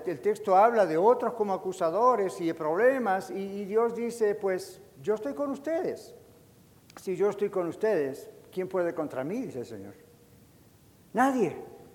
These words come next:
Entonces nosotros tenemos que recordar que nada ni nadie nos puede separar del amor de Dios que es en Cristo Jesús, Señor nuestro. Mismo contexto.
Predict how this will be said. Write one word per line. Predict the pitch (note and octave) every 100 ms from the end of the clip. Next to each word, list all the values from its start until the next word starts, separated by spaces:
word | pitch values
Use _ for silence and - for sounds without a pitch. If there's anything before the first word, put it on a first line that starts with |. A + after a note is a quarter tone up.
| - - - - -
Entonces | D3 E3+ G3+ G3 G#3 F3
nosotros | E3 G#3+ A3 A#3
tenemos | A3+ G#3+ A3+ G#3+ G#3+
que | - D3+
recordar | E3 A3 A3 F#3+ E3+ G#3 A#3+ C3+ D3 - - - -
que | - G3+
nada | G3+ A#3+ C#4+ D4+ D4+
ni | C4+ A3+
nadie | G#3 A3+ A#3+ A3+ A#3
nos | F3 E3
puede | - G3 G#3 G#3
separar | G3+ F#3 E3 D3+ E3 F3+ F#3
del | E3 D3
amor | D3 D3+ D#3+ E3+ D#3
de | D3+
Dios | C#3+ D3+ D#3 -
que | D3+
es | D3
en | D#3 C#3+
Cristo | D3 D3 D3 D3+
Jesús, | C#3+ B2+ D3+ C3+
Señor | C#3 B2+ B2+
nuestro. | A#2 - - -
Mismo | C#3 B2
contexto. | A#2+ G#2+ - -